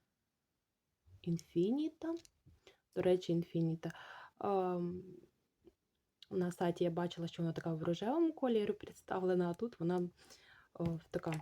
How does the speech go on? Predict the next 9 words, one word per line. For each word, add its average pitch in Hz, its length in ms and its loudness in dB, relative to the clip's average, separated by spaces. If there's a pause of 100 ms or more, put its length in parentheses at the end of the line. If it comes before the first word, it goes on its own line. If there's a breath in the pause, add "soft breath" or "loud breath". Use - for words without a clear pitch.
прозора, 165 460 2
біленька. 160 520 -2 (1500 loud breath)
Так, 180 480 -10 (120)
і 202 340 -4
ще 269 440 -6 (100)
пробничок 208 760 -6 (340 soft breath)
Miss 185 340 -4
Giordani. 165 560 -4 (460 loud breath)
А, 185 220 -4